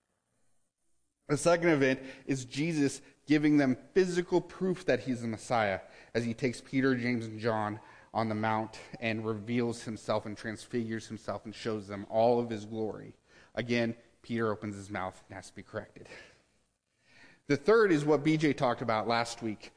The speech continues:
Um, he's covered the demon-possessed boy that Jesus healed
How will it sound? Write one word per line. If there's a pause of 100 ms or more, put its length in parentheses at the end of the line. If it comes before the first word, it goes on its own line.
(280)
Um, (520)
he's
covered (380)
the
demon-possessed
boy
that
Jesus
healed